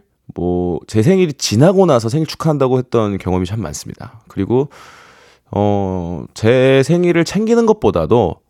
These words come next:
본인들의 크리스마스가 더 중요하기 때문에, 음, <laughs> 뭔가 이렇게 "오, 오늘 재정이 생일이래" 보다는 오늘 크리스마스 야가 더 머릿속에 맴도는 날이잖아요. 그렇다 보니까 저도 혼자 생일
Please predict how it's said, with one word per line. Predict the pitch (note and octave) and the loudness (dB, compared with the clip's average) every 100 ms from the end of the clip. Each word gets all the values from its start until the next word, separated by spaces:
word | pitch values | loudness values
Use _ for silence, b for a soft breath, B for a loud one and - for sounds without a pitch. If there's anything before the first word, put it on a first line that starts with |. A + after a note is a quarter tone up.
| _ _ _ | _ _ _
본인들의 | A#2 E3 D#3 D3 | 0 2 2 2
크리스마스가 | D3 - G#3+ G3 D#3+ | 0 -2 -2 0 0
더 | C3+ | -2
중요하기 | - G#2 G2+ E2+ | 0 2 2 0
때문에, | E2 D#2 C#2 F#2 D3 _ B B B B - | -2 -6 -6 -10 -12 _ B B B B -8
음, | E2 E2+ | -4 -4
<laughs> | F2 - - - - - - _ | -4 -10 -18 -20 -20 -20 -20 _
뭔가 | G#2+ D#3+ F3 F3 | -4 0 2 2
이렇게 | A#2+ B2+ | 2 0
"오, | A#2+ D#3+ | 2 4
오늘 | F#3 | 4
재정이 | D3+ A2 D#3+ C#3+ | 2 2 0 2
생일이래" | G3+ A#3 G#3 F#3+ D3 | 2 2 2 2 2
보다는 | - G#2+ G#2+ B2+ | 2 2 2 0
오늘 | D#3 C3 D3 | 0 2 0
크리스마스 | - G#3+ G3+ F3+ - D3 C#3 G#2 | -4 -8 -6 -6 -6 -4 0 0
야가 | G2 A2 B2 | 0 0 0
더 | F#2+ G2 F2 D#2+ B B B | 2 2 0 -4 B B B
머릿속에 | F2 G2 - G2 F#2 D#2+ | -4 -4 -2 -2 -2 -2
맴도는 | F2 G2 G#2 F#2 | -4 -2 -2 -2
날이잖아요. | F2 E2 D2+ C#2+ A#2+ - - B B B B | -2 -4 -4 -4 -6 -8 -14 B B B B
그렇다 | C#3 D#3 | -4 0
보니까 | D#3+ D3+ C#3+ | 0 0 0
저도 | G2+ A2 A2+ A2 | 2 4 4 4
혼자 | A2 G3+ G3+ | 0 0 2
생일 | F3+ F3+ E3+ D3+ C3+ A2 | 2 2 2 2 0 -2